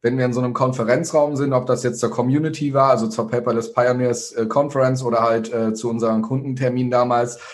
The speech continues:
wenn wir da an diesen Flipcharts gestanden haben, auch wenn man mittlerweile digitale Flipcharts, ich sag mal, von Samsung und Microsoft und gibt's die Dinger ja auch, hatten wir ja auch, äh, wenn ich das so sehe und die Interaktion,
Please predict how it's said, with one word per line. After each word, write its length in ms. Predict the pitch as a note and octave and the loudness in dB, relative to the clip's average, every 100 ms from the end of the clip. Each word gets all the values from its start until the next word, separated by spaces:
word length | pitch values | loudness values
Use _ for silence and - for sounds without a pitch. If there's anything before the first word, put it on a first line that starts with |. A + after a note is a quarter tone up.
| - - | -20 -4
wenn 140 | A2 | 0
wir 100 | B2 | 4
da 120 | B2 | 4
an 100 | C3+ | 4
diesen 220 | C#3 B2 B2 | 2 -2 -2
Flipcharts 480 | E3+ - E3 D#3+ | -2 2 4 4
gestanden 400 | - D3 D3 C#3+ C3+ | 0 -2 0 2 2
haben, 140 | C3+ | 2
auch 160 | B2 C3 | 0 0
wenn 120 | C3+ | 0
man 140 | C3+ | 2
mittlerweile 520 | C3 B2+ A#2 B2+ C3 | 2 2 4 4 4
digitale 520 | B2+ A#2+ A2+ B2+ B2 A#2+ | 0 -4 -4 0 0 0
Flipcharts, 640 | B2 - C3 A#2 - - A#2+ | -6 -2 2 2 0 -8 -10
ich 80 | - | -6
sag 100 | A#2 | -4
mal, 120 | A#2 | -4
von 180 | A2 A2+ | 0 2
Samsung 340 | A2 B2+ A#2+ A#2 | 2 2 0 0
und 120 | A2 | 2
Microsoft 500 | B2 B2 A#2 A2+ A2+ | 2 0 -4 -6 -2
und 100 | A2 | -2
gibt's 200 | A#2+ - | -2 -6
die 80 | A2+ | -2
Dinger 240 | A2+ A2+ | 0 2
ja 160 | A2 - | 2 2
auch, 160 | B2+ | 0
hatten 180 | A#2+ A#2 | -2 -2
wir 80 | A2 | 0
ja 80 | G#2 | 2
auch, 240 | B2 C#3 - - - - | 0 -2 -10 -20 -20 -6
äh, 140 | A#2 A2+ | -2 0
wenn 120 | C3 | 0
ich 80 | C3 | 0
das 160 | C3 | 0
so 80 | B2+ | 0
sehe 280 | A2 C3 D#3 | -2 2 2
und 100 | C3+ | 0
die 120 | C#3 | -2
Interaktion, 880 | C#3+ C#3 B2 C#3+ - E3 A#3 A2 - | -2 2 2 0 0 2 4 2 -2